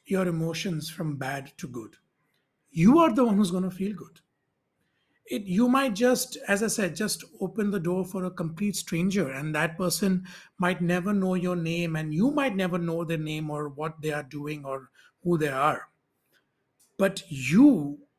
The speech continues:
will feel good because you did an act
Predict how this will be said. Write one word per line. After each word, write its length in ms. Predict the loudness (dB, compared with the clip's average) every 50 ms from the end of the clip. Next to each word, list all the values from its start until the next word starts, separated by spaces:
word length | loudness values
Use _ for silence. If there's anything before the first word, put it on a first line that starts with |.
| _ _ -6
will 160 | -4 -2 -2
feel 340 | -4 -4 -4 -2 0 0 -2
good 340 | -2 -4 -6 -6 -6 -8 -14 -18 _ _ _ -10 -10
because 460 | -8 -6 -4 -2 -4 -4 -4 -8 -8
you 320 | -2 2 4 4 4 4
did 340 | 2 0 -2 -4 -6 -8 -14 -20 _ _ _ _ -14
an 160 | -12 -12 -12 -14 -12 -10
act 320 | -10 -10 -12 -14 -18 -18